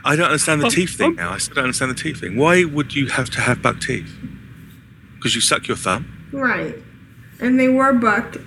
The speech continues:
Speaker 3: when I was in high school.
Speaker 1: Yeah.
Speaker 3: And
Speaker 1: But maybe your mouth just sort of grew into them.
Speaker 3: Okay.
Speaker 1: No, I think, I agree. I think it was aliens, to be honest. I really do. But I'm sure there's many people out there thinking of some sort of dental work that may have been taking place.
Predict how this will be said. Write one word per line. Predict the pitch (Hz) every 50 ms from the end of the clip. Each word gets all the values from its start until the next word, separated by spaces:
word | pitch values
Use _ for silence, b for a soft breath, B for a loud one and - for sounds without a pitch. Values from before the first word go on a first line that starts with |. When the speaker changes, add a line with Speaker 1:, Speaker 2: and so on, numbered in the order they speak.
| - - - -
Speaker 3:
when | 202 202
I | 196 196
was | 208 214 214
in | 240 240 247
high | 233 208 160 151
school. | - - - - - 160 170 196 214 220 - - B B B B B B B - -
Speaker 1:
Yeah. | 92 87 - 78 76 - - - - - - - - - -
Speaker 3:
And | - 196 190 180
Speaker 1:
But | 180
maybe | 175 180 185 151 165
your | 147 139
mouth | 143 156 170 185 170 -
just | - - - - -
sort | - - -
of | -
grew | - 110 110 110
into | 120 127 120 - -
them. | 80 78 80 82 - - - - - - - - - - - - - - - - - - - - - - - - - - - - - - - - - - _ - - - - - - - - -
Speaker 3:
Okay. | 220 247 254 - - 339 339 330 277 233 226 226 - - - - - - - - - - - - - - - -
Speaker 1:
No, | 143 151
I | 180 185
think, | - - - -
I | 120 160
agree. | 190 127 117 123 127 107
I | 87 98
think | 110 - 98 85
it | 80
was | 85 90 85 -
aliens, | 82 82 78 78 76 78 -
to | -
be | - -
honest. | 73 76 76 - - -
I | 98
really | 95 90 85 80
do. | 78 85 82 78 78 -
But | - 98 - - - - - - - - - - - - - - - - - - -
I'm | 90 -
sure | - - 110
there's | 95 92 87 -
many | 92 107
people | 95 - 85 82 85
out | 87 - 53
there | 76 87 78
thinking | - - 90 85 85
of | 82 -
some | - - 82
sort | - - -
of | - -
dental | 87 85 82 82 82
work | 80 82 -
that | - 78
may | 82
have | 80 78 80
been | 80 -
taking | - - 78 - - -
place. | - - - -